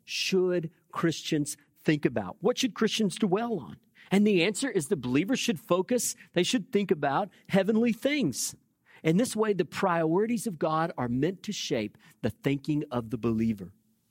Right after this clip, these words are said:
The Christian should be preoccupied not with the things of this world, but with the ways and the priorities of God. When Paul says, "Not on earthly things" in verse two, he isn't suggesting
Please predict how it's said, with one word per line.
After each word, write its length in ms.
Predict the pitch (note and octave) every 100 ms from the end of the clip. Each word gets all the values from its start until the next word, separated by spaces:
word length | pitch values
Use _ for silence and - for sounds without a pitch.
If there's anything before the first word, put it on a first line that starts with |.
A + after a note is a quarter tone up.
| _ _ - -
The 80 | F3
Christian 440 | G#3 B3 - A3+
should 260 | - A3 E3
be 120 | G3+
preoccupied 760 | - G#3 G3 A3 - - D#3 B2+
not 240 | C#3 A#3
with 120 | A3+
the 60 | G#3
things 360 | - E3 F3
of 120 | D3+ C#3
this 220 | A3 -
world, 320 | C#3 C3+ D#3+ - _ _ _ _
but 120 | E3+
with 160 | F3 D#3
the 100 | C3
ways 540 | A#2 C#3 E3 F3+ E3+ - _ _
and 180 | - A#2+
the 60 | A2+
priorities 800 | - D3 A#2+ B2 C3+ G#2+ G2 -
of 140 | G#2
God. 380 | A#2+ A#2 A2+ G#2 _ _ _ _ _ - - _ _ _ _
When 160 | - F3
Paul 280 | F3 - A#3
says, 760 | - E3+ C3 B2 C#3 - - -
"Not 320 | C#3+ D#3 F#3
on 140 | E3 D#3+
earthly 380 | - E3 - A#2+
things" 360 | - D3 C#3 B2+
in 140 | A#2
verse 280 | A2+ C#3 -
two, 240 | - D#3
he 180 | C3 C#3+
isn't 300 | - G#3 B3
suggesting 680 | - F3 C3 C#3 C#3 - D3